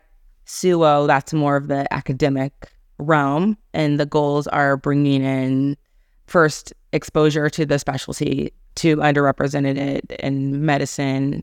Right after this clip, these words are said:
which is defined by the A A M C. So bringing in students early on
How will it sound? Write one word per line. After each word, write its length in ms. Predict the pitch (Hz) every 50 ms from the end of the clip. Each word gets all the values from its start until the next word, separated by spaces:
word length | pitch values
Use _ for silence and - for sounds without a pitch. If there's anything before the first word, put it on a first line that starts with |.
| -
which 180 | - 170 165 -
is 80 | 165 -
defined 380 | - 156 - 156 151 147 151
by 180 | 143 147 147 147
the 340 | 147 151 143 139 135 - - _ -
A 280 | 156 156 151 151 147 139
A 40 |
M 100 | 139 139
C. 420 | 139 - - 143 139 135 139 143 - - _
So 500 | - - 180 156 147 147 147 143 143 - -
bringing 360 | - 165 196 190 185 185 175
in 500 | 165 165 160 160 160 156 156 160 156 151 -
students 600 | - - - 190 180 165 160 156 156 - - - _ _ _ _ _ _ -
early 380 | 190 190 175 160 135 127 127
on 380 | 131 131 - 50 - 180 196